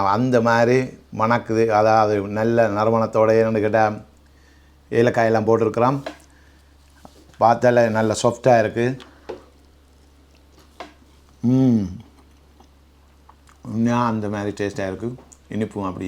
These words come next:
இருக்குது. இதுக்குள்ள நான் சொல்ல மறந்தது என்னென்னு கேட்டால், அந்த செய்த உள்ளுடன் என்று சொல்கிறது, அதாவது பயறு, பயறு ஆவி கேக்கில் கல உப்பு போட்டு நாங்கள் அளவாக, அதில் நான் மாவுக்கு உப்பு போடலை, இந்த மா கலக்கேக்கில்.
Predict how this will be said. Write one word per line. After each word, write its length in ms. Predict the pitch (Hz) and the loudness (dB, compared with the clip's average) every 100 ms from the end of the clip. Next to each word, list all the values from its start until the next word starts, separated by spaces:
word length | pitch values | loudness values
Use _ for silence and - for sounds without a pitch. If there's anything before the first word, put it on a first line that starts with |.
| 92 | -8
இருக்குது. 280 | 90 110 143 - - - - - - - - - | -6 -8 -10 -20 -20 -20 -20 -20 -20 -20 -20 -6
இதுக்குள்ள 260 | 117 117 123 120 | -2 0 2 2
நான் 160 | 117 113 - _ - - - _ - _ _ _ - - | 0 -4 -10 _ -20 -20 -20 _ -20 _ _ _ -20 -10
சொல்ல 160 | 110 113 | -4 -2
மறந்தது 240 | 113 113 110 | 0 -2 -4
என்னென்னு 220 | 104 98 | -6 -6
கேட்டால், 260 | 95 127 143 - _ _ _ _ _ - | -4 -4 -6 -18 _ _ _ _ _ -8
அந்த 120 | 107 104 | -6 -2
செய்த 200 | 127 127 131 | 2 4 4
உள்ளுடன் 380 | 117 135 127 117 95 - | 4 4 4 2 -2 -10
என்று 120 | 107 104 | -8 -6
சொல்கிறது, 300 | 98 95 95 | -6 -4 -4
அதாவது 300 | 98 101 95 92 | -2 0 -2 -2
பயறு, 260 | 107 113 117 117 - 104 | 0 2 0 -6 -10 0
பயறு 220 | 110 117 | 2 4
ஆவி 140 | 107 107 | 2 0
கேக்கில் 260 | 107 101 120 127 - | -2 -2 -2 -4 -4
கல 180 | 107 101 - | -4 -2 -4
உப்பு 160 | 101 113 110 | -4 -4 -2
போட்டு 180 | 107 98 | -6 -4
நாங்கள் 240 | 98 104 113 107 | -6 -6 -8 -6
அளவாக, 480 | 101 98 92 95 139 - _ - - - - _ - 110 | -4 -4 -6 -8 -12 -16 _ -20 -20 -20 -20 _ -10 -2
அதில் 260 | 117 120 | 0 0
நான் 160 | 117 104 | 0 2
மாவுக்கு 320 | 113 123 123 113 | 2 2 -2 -6
உப்பு 140 | 113 101 | -8 -10
போடலை, 340 | 104 98 92 127 143 _ | -8 -6 -8 -10 -12 _
இந்த 120 | - 95 95 92 92 - 104 | -10 -6 -6 -8 -10 -14 -8
மா 100 | 101 98 | -8 -6
கலக்கேக்கில். 500 | 107 104 98 98 | -6 -6 -8 -6